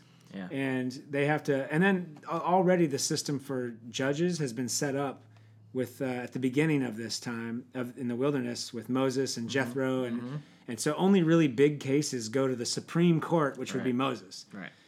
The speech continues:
Speaker 2: And so, uh, local tribal leaders and the local people with witnesses will make judgments. But yeah, if it's accidental, run to that city of refuge. And then when you're there, you're protected from the Avenger, and you stay there until the high priest dies.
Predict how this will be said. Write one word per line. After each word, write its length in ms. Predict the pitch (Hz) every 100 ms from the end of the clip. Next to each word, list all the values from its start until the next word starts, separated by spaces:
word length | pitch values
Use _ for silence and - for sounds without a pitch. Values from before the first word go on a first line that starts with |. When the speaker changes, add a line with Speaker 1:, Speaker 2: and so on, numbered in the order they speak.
| _
Speaker 2:
And 140 | - 120
so, 380 | 151 135 131 135
uh, 160 | 127 127
local 320 | 147 160 156
tribal 420 | - 151 147 147
leaders 440 | 143 139 139 131
and 100 | 127
the 60 | 123
local 240 | 147 143
people 440 | 156 139 139 135 131
with 120 | 120 - 135
witnesses 640 | 139 160 - 143 139 131 127
will 80 |
make 220 | 123 127 107
judgments. 480 | 175 160 175 156 - - - _
But 260 | 131 135 - -
yeah, 240 | 147 135
if 120 | -
it's 180 | 151 -
accidental, 600 | 156 156 156 143 165 170
run 200 | 127 135 165
to 60 |
that 200 | 165 147
city 220 | - 143 131
of 100 | 120
refuge. 500 | 139 185 202 196 - _ _
And 100 | 131
then 320 | 165 196 175 143 - _ _
when 180 | 139 160
you're 120 | 175
there, 300 | 147 180 180
you're 100 | 139
protected 540 | - 131 - 156 185 -
from 160 | 175
the 100 | 185
Avenger, 500 | 165 127 117 127 143 135
and 160 | 131
you 60 | 135
stay 420 | - - 190 208
there 240 | 180 147
until 240 | 131 131 135
the 80 | 123
high 200 | 143 143
priest 340 | 143 147 -
dies. 480 | 107 90 90 107